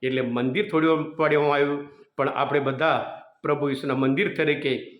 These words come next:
પવિત્ર આત્માનું મંદિર તરીકે, પહેલા પિતર બીજા અઠવાડિયામાં ચોથી કલમમાં પિતર આપણને કહે છે, "અને તમે પણ જીવન પથ્થર છો અને આધ્યાત્મિક મંદિર રૂપે ચણાઈ જાઓ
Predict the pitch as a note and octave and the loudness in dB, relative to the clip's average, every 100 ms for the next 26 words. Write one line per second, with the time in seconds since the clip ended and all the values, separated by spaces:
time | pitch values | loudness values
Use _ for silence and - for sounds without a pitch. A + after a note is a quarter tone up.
0 | - - D3+ F#3 E3+ C#3 E3 - E3 D3 | -6 0 2 2 0 0 0 2 2 4
1 | C#3+ D#3 G#3 E3 D3+ D3+ B2+ - - - | 2 0 0 0 0 0 -2 -4 -14 -20
2 | _ _ _ D#3+ D#3+ F3 E3+ D3+ - C#3 | _ _ _ 0 4 4 2 0 -2 -2
3 | C#3 C#3+ D#3+ D#3 D#3 D3+ D3 D3 C#3 E3+ | -2 0 2 2 0 0 0 -2 -2 -4
4 | D#3+ D3+ D#3 D#3+ - D#3+ - - G3 F#3+ | 0 2 4 2 0 -8 -12 -6 -2 0
5 | F3 - D#3 D3+ D#3 D#3 - E3+ A#2+ - | 2 2 2 2 2 2 2 2 0 -4
6 | - - _ _ - D3 D#3+ - D#3+ F3 | -14 -20 _ _ -4 0 0 2 4 4
7 | F3+ B3 C#3+ A#2 G#3+ D#4+ C#4 - F3+ - | 4 2 2 -2 0 2 2 0 0 2
8 | F3 - D#3+ B2+ - - - _ _ - | 2 4 2 2 0 -10 -20 _ _ -6
9 | C#3 E3+ C3+ D3+ D3+ - G3+ G3+ - F#3 | -2 0 2 2 2 0 2 2 2 0
10 | E3+ C#3+ C#3+ D3 F3+ B3+ F#3+ - F3 D#3+ | 2 2 2 2 2 4 4 4 0 2
11 | D#3+ C#3+ D#3 D3+ D3 D3 D#3+ | 0 2 2 2 4 4 4